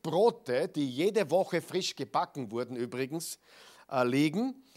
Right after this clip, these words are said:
Und Priester haben die, nur die Priester haben die essen dürfen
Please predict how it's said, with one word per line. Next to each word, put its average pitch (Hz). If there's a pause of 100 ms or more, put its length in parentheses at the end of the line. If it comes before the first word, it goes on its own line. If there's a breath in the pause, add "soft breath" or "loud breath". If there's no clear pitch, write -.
(260 loud breath)
Und 165
Priester 240
haben 160
die, 180
nur 180
die 208
Priester 190
haben 156
die 151
essen 151
dürfen 165